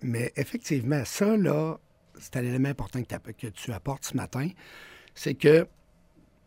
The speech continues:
sais, le fait de s'annoncer tôt. Puis quand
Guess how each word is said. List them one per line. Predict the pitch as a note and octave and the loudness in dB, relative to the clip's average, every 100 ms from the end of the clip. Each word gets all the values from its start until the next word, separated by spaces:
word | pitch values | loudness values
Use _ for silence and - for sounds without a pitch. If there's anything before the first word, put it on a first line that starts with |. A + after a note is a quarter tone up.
| - | -12
sais, | - A3 | -2 0
le | F3 | 0
fait | A#2+ - F#3+ | 0 0 0
de | C#3 | -2
s'annoncer | - D#3 D3+ C#3+ - F#2 | -2 -2 0 -2 -6 -8
tôt. | - - _ _ _ _ _ _ | -10 -14 _ _ _ _ _ _
Puis | - A2 A2 - _ | -10 -8 -8 -12 _
quand | - | -4